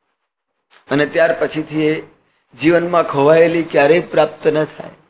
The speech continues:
તો એ ઉપલબ્ધિ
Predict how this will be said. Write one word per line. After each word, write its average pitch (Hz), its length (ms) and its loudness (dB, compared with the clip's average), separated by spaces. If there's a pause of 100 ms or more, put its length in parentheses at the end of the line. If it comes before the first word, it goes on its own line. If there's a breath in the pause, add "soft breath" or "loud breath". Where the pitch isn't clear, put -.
(3000)
તો - 40 -6 (120)
એ 202 180 6
ઉપલબ્ધિ 208 640 2